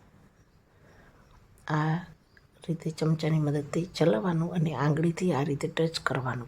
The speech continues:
કે હા, આંગળી અડાડીએ તો સહેજ ગરમ લાગે, એટલે આપણે આ રીતે વાટકીમાં અલગ થોડું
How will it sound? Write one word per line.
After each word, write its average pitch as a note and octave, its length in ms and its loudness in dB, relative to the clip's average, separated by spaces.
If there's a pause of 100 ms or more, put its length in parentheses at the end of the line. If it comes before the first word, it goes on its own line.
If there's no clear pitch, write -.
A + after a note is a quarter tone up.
કે E3+ 140 -6
હા, E3 400 -2 (200)
આંગળી D#3+ 300 2
અડાડીએ E3 440 2
તો C#3+ 140 -6
સહેજ F3 400 0 (180)
ગરમ D3+ 260 2
લાગે, F3+ 400 0 (600)
એટલે C#3 200 2
આપણે E3 440 -2 (200)
આ D#3+ 120 2
રીતે D#3+ 300 0
વાટકીમાં C3+ 720 -4 (260)
અલગ D3 240 -2
થોડું D3+ 460 -6